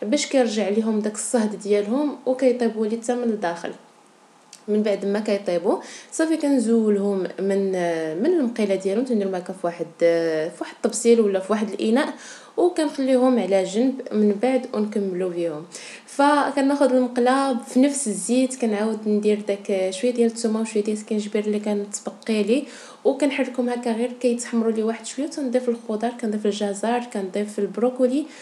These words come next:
وكنضيف كذلك، آه، البصله اللي كنت قطعت،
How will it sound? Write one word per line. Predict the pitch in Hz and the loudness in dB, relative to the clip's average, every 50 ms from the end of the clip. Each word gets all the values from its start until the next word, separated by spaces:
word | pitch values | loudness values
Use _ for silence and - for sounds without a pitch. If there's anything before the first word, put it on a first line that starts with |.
| - - - - | -20 -20 -14 -2
وكنضيف | - 294 302 294 - 285 262 247 269 277 269 | 0 0 0 0 0 0 0 2 2 0 0
كذلك، | 277 - 240 226 240 226 220 226 254 262 262 - - | 0 -2 0 2 2 2 2 2 2 0 0 0 2
آه، | 240 214 208 202 202 202 196 196 190 190 - - | 2 4 6 6 6 6 4 4 2 0 -2 0
البصله | - 254 226 - - - 220 220 | 0 0 2 0 -2 -2 0 0
اللي | 214 214 214 | 0 0 0
كنت | 208 208 202 202 - | -2 -2 -4 -6 -8
قطعت، | - - - - _ 226 233 233 233 233 | -14 -18 -20 -6 _ 0 0 0 0 -4